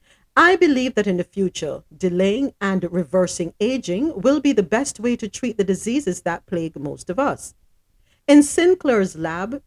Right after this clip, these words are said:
two mice sit side by side. One is the picture of youth, the other gray and feeble. Yet they are brother and sister, born from the same litter, only one has been genetically altered to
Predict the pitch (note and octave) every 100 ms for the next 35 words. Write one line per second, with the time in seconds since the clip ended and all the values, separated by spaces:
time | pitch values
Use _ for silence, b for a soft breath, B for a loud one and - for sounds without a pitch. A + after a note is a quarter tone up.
0 | - - D4 C4 G3 G3+ B3+ - F#3 -
1 | - _ - E3+ D3 D#3+ D#3 - A#3+ A3
2 | C#3+ - _ _ _ _ _ _ _ _
3 | D#3 F#3 G#3+ D4+ G4+ _ _ _ - B3
4 | A3 A#3 - - E3+ - D#3 D3+ - _
5 | _ _ _ _ - - F3 F3 G#3+ D#4
6 | _ D3+ E3 D#3+ D3+ - F#3 - E4+ G3
7 | D3 b b F3 G#3+ F4 - F3 F#3 F3
8 | F3+ F3 D3+ D3 C#3+ C3+ C#3 - E4 -
9 | G3+ E3+ A#3 F4 - D4 C#4 - B3 A#3
10 | G3+ F3+ F3+ - - G3 G3 F#3 E3 G#3
11 | C4+ A#3+ G#3+ F#3+ F#3 E3+ E3 D#3+ F#3 C#4
12 | - A3+ G3+ - C4 E4+ - D3+ B2 _
13 | _ -